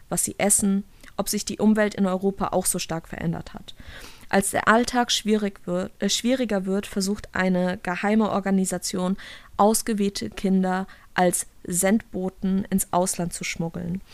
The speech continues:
zu Forschungszwecken. Was wird aus dem liebenswerten Mumei? Es schimmern viele weitere Geschichten durch, wie Japaner und wie Europäer mit Katastrophen umgehen.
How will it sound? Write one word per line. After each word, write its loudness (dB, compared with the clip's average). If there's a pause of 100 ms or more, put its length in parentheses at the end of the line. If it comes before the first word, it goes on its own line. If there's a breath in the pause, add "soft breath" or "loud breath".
(160 loud breath)
zu -2
Forschungszwecken. 0 (640 loud breath)
Was 4
wird 0
aus -2
dem 2
liebenswerten 2
Mumei? 0 (680 soft breath)
Es 2
schimmern 2
viele -2
weitere 2
Geschichten -4
durch, -10 (240 soft breath)
wie -6
Japaner 2
und 2
wie -4
Europäer 0
mit 0
Katastrophen -2
umgehen. -6